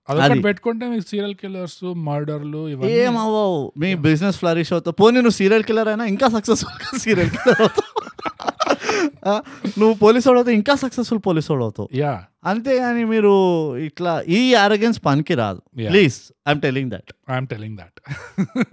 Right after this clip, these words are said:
Speaker 1: <laughs> So, వండర్ఫుల్
Speaker 2: నీకు ఉందా
Speaker 1: గుణపాఠం
Speaker 2: ఏమన్నా
Speaker 1: కూడా.
Speaker 2: గుణపాఠం?
Speaker 1: ఇంకోటి కూడా ఉంది.
Speaker 2: ఓ, very good.
Speaker 1: ఇంకో ఏంటంటే, ఇట్లా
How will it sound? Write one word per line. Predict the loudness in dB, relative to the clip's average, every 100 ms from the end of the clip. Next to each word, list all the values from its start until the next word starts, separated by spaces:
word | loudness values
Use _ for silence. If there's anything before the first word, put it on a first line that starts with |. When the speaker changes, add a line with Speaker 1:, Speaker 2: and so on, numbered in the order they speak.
| -8
Speaker 1:
<laughs> | -10 _ -20 _ _ -4
So, | 0 2 2 -2 -6 _ -2
వండర్ఫుల్ | 0 2 2
Speaker 2:
నీకు | 2 2
ఉందా | 2
Speaker 1:
గుణపాఠం | 2 2
Speaker 2:
ఏమన్నా | 0
Speaker 1:
కూడా. |
Speaker 2:
గుణపాఠం? | 0 0 0
Speaker 1:
ఇంకోటి | 0 0 0
కూడా | -4
ఉంది. | -4 -2 2
Speaker 2:
ఓ, | 2 2
very | -4 -14 -14
good. | -6
Speaker 1:
ఇంకో | -4 -4 -4
ఏంటంటే, | -4 -2 -4 -4 -4 -4
ఇట్లా | -2 -2 0 0 0